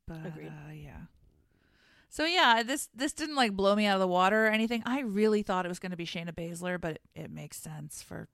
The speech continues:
Speaker 1: logistical reasons why it wasn't.
Speaker 2: I agree.
Speaker 1: So, after we did our qualifying match, no surprises, we come back to the Bloodline because the drama never ends. It's like a weekly soap opera. Whenever you tune in,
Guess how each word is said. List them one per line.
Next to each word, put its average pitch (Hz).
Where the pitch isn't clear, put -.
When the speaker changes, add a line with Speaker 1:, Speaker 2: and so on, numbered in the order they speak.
Speaker 1:
logistical -
reasons -
why -
it -
wasn't. -
Speaker 2:
I 175
agree. 147
Speaker 1:
So, 247
after 285
we 247
did 240
our 240
qualifying 277
match, 196
no 262
surprises, 330
we 269
come 320
back 254
to -
the 240
Bloodline 214
because 202
the 220
drama 196
never 180
ends. 175
It's 170
like 185
a 185
weekly 185
soap 269
opera. 262
Whenever 208
you 262
tune 277
in, 190